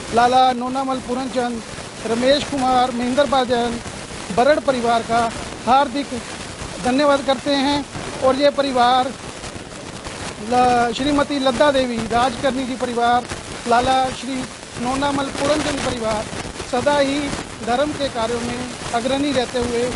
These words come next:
समाज की अनन्य सेवाएं देता रहा है।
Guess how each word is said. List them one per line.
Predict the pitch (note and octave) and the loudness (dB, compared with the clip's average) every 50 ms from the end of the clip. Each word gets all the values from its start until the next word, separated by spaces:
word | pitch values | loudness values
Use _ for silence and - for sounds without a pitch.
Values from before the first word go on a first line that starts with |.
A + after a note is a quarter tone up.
| - - - - - - | -6 -8 -10 -10 -8 -6
समाज | B3 A#3+ B3 A#3+ B3+ C4 - - - | -4 -2 0 0 0 0 -2 -4 -6
की | C4 B3+ C4 C4+ | -6 -4 -4 -4
अनन्य | B3+ A3+ A#3+ C4 B3 B3+ B3 | -2 -2 -4 -4 -4 -6 -4
सेवाएं | - - - A#3+ A#3 A3+ A3+ A#3 - - - - - - | -4 -4 -4 -4 -4 -4 -6 -8 -8 -10 -10 -8 -6 -4
देता | A3 A3+ - - A3+ | -4 -2 -2 -2 -2
रहा | G#3+ A3 G#3+ G#3 | 0 0 -2 -2
है। | A3 A3+ A#3 | -2 -4 -4